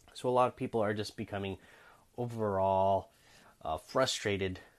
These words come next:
with the state of the competitive side. Again, you know, Fortnite has always said and are maintaining that it's more of just a competition,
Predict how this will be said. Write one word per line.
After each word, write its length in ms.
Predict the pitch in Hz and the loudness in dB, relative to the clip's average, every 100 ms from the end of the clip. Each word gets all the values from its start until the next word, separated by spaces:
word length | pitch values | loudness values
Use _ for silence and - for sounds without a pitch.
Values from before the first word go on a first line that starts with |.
| - | -6
with 400 | 101 95 - - | -6 -6 -12 -12
the 120 | 101 95 | -8 -8
state 260 | - 98 | -4 -4
of 120 | 95 | -4
the 60 | 87 | -8
competitive 600 | 92 92 - 127 104 87 | -10 -8 -2 0 -2 -4
side. 400 | - 85 76 76 - - - - - | -6 -8 -8 -14 -20 -20 -20 -16 -8
Again, 440 | 123 180 175 170 - - - | -4 -2 0 -2 -6 -20 -12
you 120 | - 120 | -4 0
know, 160 | 113 | -2
Fortnite 460 | - 123 117 117 101 | 0 -2 0 -2 -4
has 180 | 110 107 | -6 -4
always 240 | 101 98 | -4 -6
said 320 | - 104 101 - _ _ _ _ - | -4 -6 -6 -14 _ _ _ _ -12
and 380 | 101 90 87 - _ _ _ - _ _ - | -8 -8 -10 -14 _ _ _ -20 _ _ -8
are 120 | 95 | -6
maintaining 680 | 92 95 160 190 165 135 | -6 -6 -2 0 2 0
that 220 | 113 107 104 | 0 -2 -4
it's 260 | 101 - | -6 -6
more 440 | 104 107 104 104 - - - - | -4 -2 0 0 -4 -18 -20 -10
of 640 | - 95 95 92 92 - - | -2 0 0 -2 -6 -14 -10
just 320 | 110 107 - | -6 -6 -6
a 60 | 107 | -12
competition, 1120 | - 104 - 104 - 165 147 - 120 117 117 | -6 -6 -6 -10 -8 -4 -4 -2 -4 -2 -4